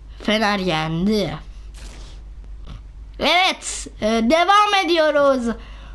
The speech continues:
Ön, e, üçüncü bölümde Trabzon Kayseri Spor maçı. Ha, lütfen Kayseri kazansın. Haydi Kayseri. Ya, uf. Ya, bu, bu Trabzon yenilemez.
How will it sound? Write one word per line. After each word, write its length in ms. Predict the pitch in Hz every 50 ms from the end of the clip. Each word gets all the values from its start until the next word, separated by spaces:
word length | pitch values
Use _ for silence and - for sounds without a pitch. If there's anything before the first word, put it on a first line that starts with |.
| - - -
Ön, 340 | 240 285 302 302 302 277 - - - - - - -
e, 520 | 208 220 220 214 208 208 202 196 190 185 -
üçüncü 520 | - 233 220 - 269 269 262 254 262 294 269
bölümde 580 | 285 277 254 254 240 240 233 240 240 240 214
Trabzon 460 | - - 285 277 254 226 226 269 262 254
Kayseri 520 | - 311 285 262 254 - 285 285 269 247
Spor 340 | 214 - 233 - 240 226 220
maçı. 540 | 220 214 196 - - 220 196 185 175 160 165 - - - - - - - - - - - - - - - - -
Ha, 260 | - 190 175 170 165 175 208
lütfen 360 | 220 214 - - 226 220 220 - - -
Kayseri 480 | - - 220 214 214 - - 220 226 220
kazansın. 680 | 226 220 202 202 190 180 180 180 - 214 196 170 165 160 - - - - - - - - - - - - - - - -
Haydi 420 | - - - 208 233 247 233 233 254
Kayseri. 920 | - 277 247 240 247 247 - 262 233 226 220 220 208 196 185 180 170 165 165 - - - - - - - - - - - - - - - - - - - - - -
Ya, 460 | - - - - - 151 - 160 160 156
uf. 440 | 156 - - - - - - - - - - - - - - - -
Ya, 260 | - - 180 170 165 175 185
bu, 240 | 202 247 247 247
bu 80 | 262 294
Trabzon 540 | 302 - 294 269 262 247 233 226 220 247 254
yenilemez. 920 | 254 262 254 240 240 247 233 233 233 226 233 220 190 170 165 165 - -